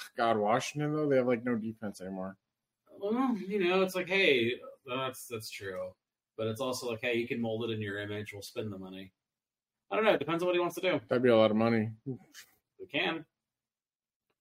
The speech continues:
Speaker 2: I don't know. It's, it depends on what he wants.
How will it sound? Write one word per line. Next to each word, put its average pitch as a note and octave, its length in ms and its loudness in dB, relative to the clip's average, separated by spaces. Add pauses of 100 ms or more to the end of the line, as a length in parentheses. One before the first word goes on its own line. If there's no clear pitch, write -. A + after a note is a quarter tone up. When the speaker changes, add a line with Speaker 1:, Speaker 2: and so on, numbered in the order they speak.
(400)
Speaker 2:
I D#3 120 -2
don't F3+ 100 -4
know. D#3 240 2
It's, A#2 220 0
it B2+ 200 0
depends F3 320 2
on F3 80 -2
what E3 80 2
he D#3 60 4
wants. G#2 540 -4